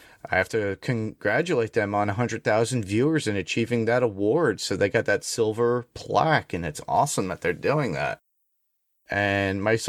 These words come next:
Michael and Jessica are still going strong with their new coverage while living in L A. So they've been covering a lot since they moved to L A. And Michael's been doing this a little bit more than full time at this point. So he's been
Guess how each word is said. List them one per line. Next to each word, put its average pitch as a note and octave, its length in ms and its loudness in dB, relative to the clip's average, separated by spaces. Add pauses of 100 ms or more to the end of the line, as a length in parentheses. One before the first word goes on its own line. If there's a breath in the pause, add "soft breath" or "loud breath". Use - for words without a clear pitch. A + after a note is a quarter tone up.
(160)
Michael A2+ 320 0
and A2+ 80 0
Jessica A2+ 340 0
are G2 120 2
still A#2 360 0
going A2+ 260 2
strong A2 300 0
with A2 160 2
their G#2+ 160 2
new A2 140 0
coverage G2 480 0 (100)
while G2+ 260 2
living G#2 280 0
in A2 120 0
L B2 220 2
A. C3+ 300 0
So F#2+ 340 2
they've G2 220 2
been G2+ 260 0 (580 soft breath)
covering A#2 360 2
a G#2 80 4
lot A2 280 2
since G2 220 -6
they G2 140 2
moved G#2 240 -2
to - 120 2
L D#2+ 220 2
A. G#2 340 0 (280)
And E2+ 460 -2
Michael's F2+ 400 -2
been F#2+ 440 -4
doing G2 300 2
this G2+ 200 -2
a A2+ 40 0
little G2+ 240 0
bit G#2+ 200 0
more G#2+ 200 2
than A2 440 -2
full B2+ 260 2
time B2+ 340 2
at F2+ 120 0
this D#2 160 -4
point. D#2+ 320 -4
So F2+ 160 4
he's G2+ 200 0 (520 loud breath)
been G2+ 340 0